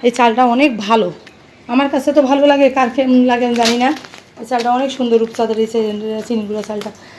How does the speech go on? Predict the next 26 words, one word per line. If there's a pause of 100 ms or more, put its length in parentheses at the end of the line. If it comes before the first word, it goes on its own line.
(240)
আর
হলো,
উম,
দেশি
মুরগি
নিয়ে
এসছে, (420)
এটা
হলো
দেশি
মুরগি, (580)
মুরগি
না
মোরগ, (200)
দেশি। (520)
আচ্ছা। (2500)
দেশি
মুরগির
আর
ঝোল
করবো
আলু
দিয়ে,
জিরা
গুঁড়া
দিয়ে